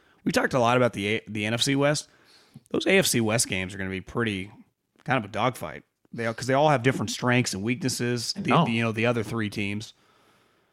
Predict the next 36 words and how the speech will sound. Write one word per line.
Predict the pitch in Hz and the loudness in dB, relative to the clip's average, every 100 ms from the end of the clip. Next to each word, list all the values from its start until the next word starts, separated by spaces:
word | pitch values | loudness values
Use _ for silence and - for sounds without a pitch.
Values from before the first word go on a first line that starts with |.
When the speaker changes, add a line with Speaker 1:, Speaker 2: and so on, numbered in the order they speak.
| _ _ _ _ - | _ _ _ _ -12
Speaker 1:
If | 110 | -6
you | 113 | -4
just | 110 - | -4 -4
consume | 107 95 - 127 117 104 98 107 - - | -4 -2 0 2 2 0 -4 -10 -14 -4
Kansas | 113 98 - | -2 -2 -4
City's | 104 98 101 | -6 -6 -6
gonna | 104 98 | -6 -4
win | 98 101 | -4 -6
it, | - _ _ - | -8 _ _ -12
which | 117 107 - - - - | -10 -10 -12 -14 -16 -14
I | 117 | -8
think | 104 98 | -6 -6
is, | - | -8
at | - 107 | -8 -6
this | 110 | -6
point | 170 101 95 | -4 -4 -4
in | 95 | -4
time, | 98 95 95 | -4 -4 -6
they've | 101 98 - | -8 -8 -12
earned | 110 98 98 | -6 -4 -4
that | 85 | -4
right | - 95 98 - - - | -4 -4 -6 -10 -12 -2
<laughs> | 143 - - - - _ - | -2 -4 -14 -20 -20 _ -12
to | 104 | -8
just | 95 - | -8 -8
assume | 104 107 92 | -6 -4 -6
they're | - 95 | -6 -8
gonna | 98 92 | -6 -6
win | 95 101 | -4 -4
the | 98 | -6
division | 98 110 123 123 - _ | -6 -6 -6 -8 -12 _
until | - 104 | 0 2
Speaker 2:
Right. | 101 | 2
Speaker 1:
they | 98 | -2
don't. | 101 127 - - - - | -2 -4 -6 -16 -20 -12
Speaker 2:
Yep. | 107 - | -12 -12